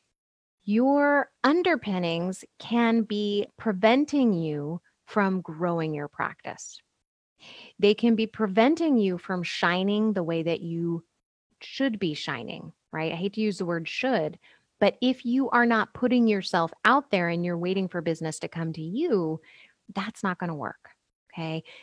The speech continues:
That is not a recipe for success. If you are ignoring the, um, the call to do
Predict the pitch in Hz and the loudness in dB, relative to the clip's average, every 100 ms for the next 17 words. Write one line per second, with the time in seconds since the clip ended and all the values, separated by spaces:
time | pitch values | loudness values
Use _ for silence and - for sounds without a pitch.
0 | _ 185 190 208 233 208 202 190 180 175 | _ 0 4 4 4 4 2 0 0 -4
1 | - 175 165 160 170 165 156 156 - - | -6 -4 -2 -2 -6 -10 -10 -10 -10 -10
2 | - 156 - - - _ _ _ _ _ | -8 -10 -12 -20 -20 _ _ _ _ _
3 | _ _ - 247 269 220 220 254 262 262 | _ _ 2 4 2 -2 0 2 4 4
4 | - 220 220 214 214 185 202 208 226 277 | 6 6 8 6 4 2 4 4 4 6
5 | 285 226 175 170 180 196 - - - _ | 6 4 2 0 -2 -4 -8 -20 -20 _
6 | 196 185 202 196 196 190 185 _ _ _ | -2 0 0 0 2 0 -2 _ _ _
7 | _ 175 170 165 - - - _ _ _ | _ -4 -2 -2 -4 -8 -16 _ _ _
8 | _ _ 190 170 190 - - - 196 196 | _ _ -6 -4 -4 -6 -10 2 4 6
9 | 214 269 302 - _ - 202 190 185 190 | 4 2 -2 -8 _ -6 -4 -2 0 0
10 | 185 180 | 0 0